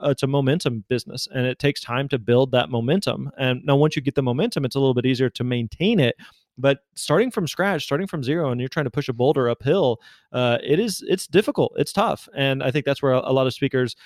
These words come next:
uh, quickly realize that, uh, speaking on stage may be the, you know, the glamorous, fun, sexy part, but it requires a lot of work behind the scenes that nobody sees or nobody often thinks about, uh, in order to, to earn the opportunity to speak on stages.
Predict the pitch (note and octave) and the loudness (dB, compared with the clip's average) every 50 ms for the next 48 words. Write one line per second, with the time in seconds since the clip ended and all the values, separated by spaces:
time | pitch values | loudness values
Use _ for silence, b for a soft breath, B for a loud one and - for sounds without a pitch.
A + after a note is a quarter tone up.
0 | b b b b - B2+ B2 A#2 - - - E3+ - D#3 D3+ C#3 B2+ A#2+ C3+ D3+ | b b b b -2 -2 -2 -2 -2 0 0 0 2 2 0 0 2 2 4 4
1 | E3+ D#3+ C#3+ B2 A#2 A#2 A#2 A#2 A#2+ A#2 - - B2+ A#2+ A#2+ - b b b b | 4 4 4 2 2 0 -2 -2 -2 -4 -2 0 2 2 2 0 b b b b
2 | b _ - - C3+ B2+ A#2 - - - - E3+ F3+ - F#3 D#3 C#3+ - D3+ D#3 | b _ -8 -6 -4 -4 -6 -8 -6 0 0 0 2 2 -2 -4 -2 2 2 2
3 | E3 C#3 A#2 C3+ C3+ C#3 C3+ C3 B2+ B2 A#2 - _ - C#3+ C3 B2 A#2+ B2 - | 2 2 0 0 0 0 2 2 2 0 -2 -4 _ -8 -4 -2 -2 -2 0 0
4 | C3 C3 B2+ B2+ B2 A#2 - - C3+ B2+ A#2 - - C3+ - - D3+ B2 - A#2 | 0 0 0 0 -2 -2 -2 -2 -2 -2 -2 -2 -2 -2 0 0 -4 -2 0 -2
5 | A2+ A2 - - C#3+ D#3+ F#3 F3+ F#3 - - - C#3+ E3+ A3+ B3 A3 G3 E3+ C#3 | -2 -2 -2 -2 -2 0 0 -2 -4 -6 -4 -2 0 2 2 2 0 0 -2 0
6 | B2 A2+ G#2+ G#2+ B2 D#3 F3+ E3+ C#3 A2 A2 C3+ F3 F3+ - _ - C3 A#2 - | 0 -2 -2 -2 -2 -2 -2 -2 -2 -2 -2 0 0 0 -2 _ -6 -8 -6 -4
7 | C3+ C#3 C#3 C3 - - D#3 C#3+ A2 A#2+ F#2+ B2+ B2+ A#2 B2 A2+ - - C3 B2+ | -4 -4 -4 -4 -4 -4 -4 -4 -4 -4 -4 -4 -4 -4 -4 -4 -2 0 0 0
8 | B2+ G#2+ A#2+ B2 B2 A#2 A#2 A#2+ A#2 - b b b b - C#3+ C3 C3+ C3 - | 0 -2 -2 -4 -4 -2 -2 -2 -2 -4 b b b b -4 -4 -4 -2 0 0
9 | A#3 A#3+ - E3+ C#3 C3 A#2 A2 A#2 - b b b b - B2+ B2 B2 B2 - | 0 0 0 -2 0 0 0 0 -2 -4 b b b b -4 -2 0 0 0 0
10 | - D#3+ D3 - - E3 E3 E3 D#3 D3 C#3+ - - C#3+ C3+ C3 C3 C3+ - - | -2 -4 -2 0 4 4 6 6 6 4 2 2 2 2 4 4 2 0 -2 -2
11 | - C3 B2+ C3 - - C#3 C3+ C3+ B2+ B2 A#2 - - - B2 A#2+ A2+ A2 A2 | 0 0 0 0 -2 -4 -4 -2 -2 -2 -4 -4 -6 -6 -6 -6 -6 -6 -6 -8
12 | G#2+ - - A2+ - A2 A2 - - - A2 - - - - | -10 -10 -12 -10 -10 -10 -10 -10 -8 -8 -8 -8 -10 -12 -14